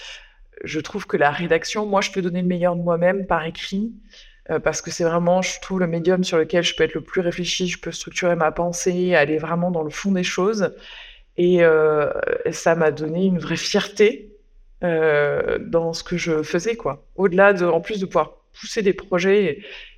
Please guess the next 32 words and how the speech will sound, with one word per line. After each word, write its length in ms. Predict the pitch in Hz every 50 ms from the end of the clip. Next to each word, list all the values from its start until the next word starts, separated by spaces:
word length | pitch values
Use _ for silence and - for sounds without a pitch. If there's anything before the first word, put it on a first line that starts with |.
| - 156
et 20 |
le 160 | 156 156 156
terrain 300 | 156 - 185 170 185 196
de 60 | 175
la 80 | 160 143
culture 360 | - - 196 170 - - 190
et 40 | 180
du 100 | 156 147
people 340 | - - 151 - 180 180 170
est 200 | 147 139 - - -
absolument 500 | - 175 - - - 180 175 175 170 170
génial. 540 | 165 170 175 170 170 180 208 220 214 - _ - - - - - - _ _ _ -
Euh, 760 | 156 151 151 147 147 147 147 147 147 147 147 143 139 135 135 131 127 - - - - _ _ _ _ - - - - - -
d'autant 280 | 196 190 190 208 185
plus 180 | 185 - 196 -
que 200 | - 170 156 151
ça 160 | 147 - 151
rejoint 240 | - 151 165 165 165
ce 80 | -
qu'on 140 | - - 151
se 100 | 143 139
disait 200 | - 147 143 156
au 60 | 147
départ. 500 | 143 151 151 - - - - - - _ _
Comme 220 | - - 175 175 175
on 120 | 165 160
a 60 | 165
un 140 | - 85 -
produit, 680 | - - - - 180 175 170 170 170 180 185 190 196 - - _ _ _ _ _ _ _ _ _ _ _ _ -
euh, 520 | 151 147 147 147 143 143 143 143 143 143 143 - - -
R 280 | 202 185 170 190 196
H 420 | 190 190 - - - - - -